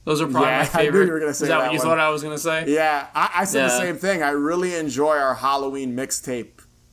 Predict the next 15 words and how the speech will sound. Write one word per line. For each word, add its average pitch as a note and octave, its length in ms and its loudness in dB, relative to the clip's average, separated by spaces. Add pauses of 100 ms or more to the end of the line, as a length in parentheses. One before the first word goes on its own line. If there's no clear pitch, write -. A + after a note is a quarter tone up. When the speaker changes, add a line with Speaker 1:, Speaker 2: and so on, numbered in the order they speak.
(320)
Speaker 2:
episodes. C3+ 640 -4
We've D3+ 120 -2
only G3 180 2
done C3 280 -4
two F3 260 0
of A#2 140 -2
'em. G#2+ 220 -10 (800)
Um, B2 540 0
but E3+ 160 2
I, F3 120 0 (120)
I F3+ 40 -2
just F#3 220 -4
like D#3+ 440 -2 (240)
us. - 560 0
Speaker 1:
I, E3 300 -4